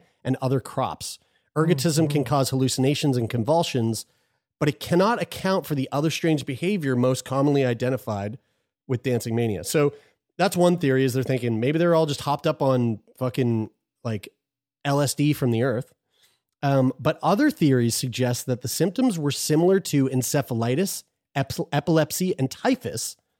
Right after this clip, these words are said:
Speaker 1: But as with ergotism, those conditions cannot account for all of the symptoms.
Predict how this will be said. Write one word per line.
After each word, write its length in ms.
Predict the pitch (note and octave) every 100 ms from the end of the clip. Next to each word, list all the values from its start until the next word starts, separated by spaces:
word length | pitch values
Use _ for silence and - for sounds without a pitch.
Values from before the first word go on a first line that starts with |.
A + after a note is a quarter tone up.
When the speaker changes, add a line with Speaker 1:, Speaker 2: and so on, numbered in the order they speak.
| _ _ _ _ -
Speaker 1:
But 120 | D3+
as 260 | C#3+ E3 E3+
with 240 | F#3 -
ergotism, 680 | D3 D#3 D#3 D#3 C#3+ D3+ D3
those 280 | A#2+ C3+ D3
conditions 420 | D3+ C#3 - C3
cannot 460 | - - C3 C3 B2+
account 360 | A#2+ B2 A#2 -
for 320 | A2+ A2 - -
all 280 | A2 G#2+
of 80 | G#2
the 80 | G2
symptoms. 560 | - A#2+ G2 C#2+ -